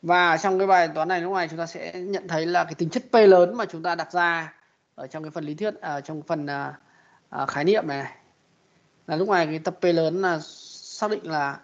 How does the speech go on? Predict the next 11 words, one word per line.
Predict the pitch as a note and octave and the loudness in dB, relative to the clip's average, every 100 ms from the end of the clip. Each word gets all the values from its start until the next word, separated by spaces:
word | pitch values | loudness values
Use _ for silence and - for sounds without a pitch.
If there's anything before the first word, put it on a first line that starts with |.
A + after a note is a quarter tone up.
| _ | _
x | A#3+ A#3+ - | -4 -4 -4
y | A#3 G#3 | 0 2
sẽ | F#3 - | 0 -2
khác | G#3 B3 | -4 -4
x | G#3+ | 2
y. | A3+ F#3+ | 2 2
Đúng | - _ _ _ _ _ _ _ _ _ _ | -4 _ _ _ _ _ _ _ _ _ _
không | D3+ | -6
ạ? | D3+ - - _ _ _ _ _ _ _ _ _ _ _ _ _ _ _ _ _ - - _ _ | -6 -8 -20 _ _ _ _ _ _ _ _ _ _ _ _ _ _ _ _ _ -20 -20 _ _
Vì | E3+ | -2
sao? | E3 F#3 F3 D#3+ | 2 4 4 2